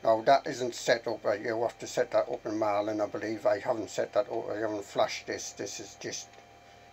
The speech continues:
default in a way. So I presume it isn't set up in Marlin. You have to actually tell it that you want the big discount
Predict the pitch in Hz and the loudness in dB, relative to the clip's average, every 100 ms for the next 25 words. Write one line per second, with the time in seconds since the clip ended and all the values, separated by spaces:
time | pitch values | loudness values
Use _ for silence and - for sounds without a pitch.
0 | - - 107 104 - 101 104 - - - | -8 -6 -6 -2 2 2 2 -10 -16 -20
1 | - - - - - - - - 107 101 | -20 -20 -20 -20 -20 -20 -20 -8 -4 0
2 | 104 117 120 - - - - - - - | 2 2 0 -6 -20 -20 -20 -20 -20 -20
3 | - - - - - 107 104 107 - - | -20 -20 -20 -18 -4 2 2 2 -2 -8
4 | 117 127 117 117 - 113 107 - - 131 | 0 2 2 0 0 -2 -2 -8 -4 0
5 | 120 113 117 110 110 101 98 92 98 92 | 0 -2 -2 2 6 6 4 0 -6 -2
6 | 123 - 127 104 113 - - - 156 110 | -2 -2 -2 0 0 -2 -12 -2 0 0
7 | 101 - 104 101 107 107 107 - - 104 | -2 -2 -2 -2 -2 0 0 -2 -10 -12
8 | - - - - - - - - - - | -14 -20 -20 -20 -20 -20 -20 -20 -20 -20
9 | - - - - - - - - - - | -20 -20 -20 -20 -20 -20 -20 -20 -20 -20
10 | - - - - - - - - - - | -20 -20 -20 -20 -20 -20 -20 -20 -20 -20
11 | - - - - - - 127 - - - | -20 -20 -20 -20 -14 -6 -6 -6 -6 -4
12 | - - 104 170 - | -4 -4 -4 -4 -10